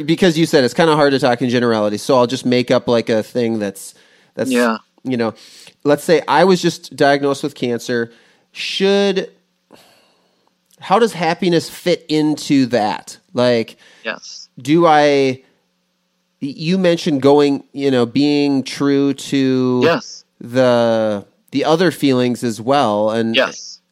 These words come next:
Speaker 1: and then happiness can come back, or, like, how does that
Speaker 2: Yeah.
Speaker 1: all fit together?
Speaker 2: Yeah, so you get this dire diagnosis, possibly terminal, right?
Speaker 1: Right.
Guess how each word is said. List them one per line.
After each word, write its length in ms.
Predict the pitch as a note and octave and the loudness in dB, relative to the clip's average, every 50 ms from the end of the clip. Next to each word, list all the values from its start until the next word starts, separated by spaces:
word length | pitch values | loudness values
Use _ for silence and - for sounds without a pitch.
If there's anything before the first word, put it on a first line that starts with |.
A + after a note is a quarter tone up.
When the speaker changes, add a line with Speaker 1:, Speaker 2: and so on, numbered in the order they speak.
| _ _ _ _ _ _ - | _ _ _ _ _ _ -6
Speaker 1:
and 160 | C#3+ B2+ A2+ | -4 -2 0
then 220 | C3 C3+ C3+ C3+ | 0 0 0 0
happiness 560 | C3+ D3 C#3+ C3 C#3 - D3+ C#3+ C#3 C3+ B2+ | -2 -2 -2 -2 -2 -2 -4 -4 -4 -6 -8
can 160 | - - C#3 - | -8 -14 -12 -8
come 180 | C#3+ C3 A#2+ | -6 -6 -6
back, 460 | G#2+ B2+ D#3 F3 F3+ F#3+ F#3+ F3+ - | -4 -4 -2 -2 -2 -2 -2 -2 0
or, 160 | D3 C3 B2 B2 | 0 0 2 2
like, 160 | B2+ B2+ - | 2 0 2
how 180 | - F3 F#3+ | 2 2 2
does 140 | F#3+ F#3 D#3+ | 2 0 0
that 100 | E3 D#3 C#3+ C#3+ | 2 2 4 4
Speaker 2:
Yeah. 60 | C#3 | 4
Speaker 1:
all 240 | C3+ C3 C3 B2 A2+ | 4 2 2 0 -2
fit 180 | A2+ - D3+ - | -6 -8 -10 -8
together? 460 | - B2 A2+ A#2 A2 G2 F#2 G#2 - _ _ _ _ _ _ _ _ _ _ _ _ - | -6 -2 -2 0 0 -2 -4 -8 -10 _ _ _ _ _ _ _ _ _ _ _ _ -4
Speaker 2:
Yeah, 360 | C#3+ F#3 B3 D4 C4 D3+ G#2+ | -2 0 0 0 0 -2 -6
so 180 | - - - E3 | -10 -8 -6 -6
you 160 | D#3+ E3+ F3 | -4 -4 -4
get 180 | E3+ G3 F#3 - | -4 -4 -4 -4
this 440 | - F3+ D#3 - - - - - - _ _ _ _ D3 - _ | -6 -8 -8 -8 -12 -16 -18 -18 -20 _ _ _ _ -20 -8 _
dire 800 | - C#3 C#3 D3 D#3 E3+ F3 E3 E3 E3 E3 D#3+ D#3+ D#3+ D#3 | 0 2 2 2 2 2 2 2 2 2 2 0 0 -2 -4
diagnosis, 800 | D3+ - - C#3+ C3+ C#3 C3+ C#3 C3+ C3 B2 A#2 - B2+ A#2+ - | -6 -4 -2 0 0 0 0 -2 -4 -4 -4 -6 -8 -12 -12 -14
possibly 960 | - - - D3 D3+ D#3 - - D3+ D3+ D3+ E3 E3 D#3+ D#3+ D#3 D#3 D3+ D3+ - _ _ | -12 -6 -2 0 0 0 -2 -6 -8 -4 -2 -2 -2 0 0 0 -2 -2 -4 -6 _ _
terminal, 420 | - G3 C4 D#4 D4+ A3 C#3+ C3 | -2 0 0 2 2 0 2 2
right? 360 | B2 B2+ D#3 G3+ A#3+ A3+ A#3 - _ _ _ _ _ _ | 2 2 2 2 0 0 -4 -10 _ _ _ _ _ _
Speaker 1:
Right. 280 | - A2+ C3 C#3+ - | -4 -2 -2 -2 -2